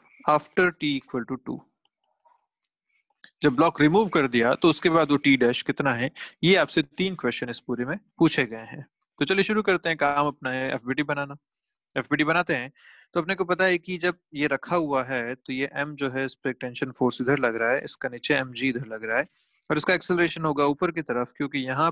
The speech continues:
पे टोटल एम प्लस एम रखा हुआ है जिस पे नीचे लग रहा है एम प्लस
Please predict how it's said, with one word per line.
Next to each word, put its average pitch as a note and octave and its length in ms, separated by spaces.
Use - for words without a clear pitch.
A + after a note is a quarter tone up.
पे B2+ 220
टोटल D3 380
एम F3 200
प्लस D3 320
एम D3 160
रखा B2+ 280
हुआ A#2 300
है A2+ 120
जिस C3 100
पे D3+ 140
नीचे D3+ 280
लग C#3 160
रहा B2+ 140
है B2+ 220
एम D3 180
प्लस B2+ 340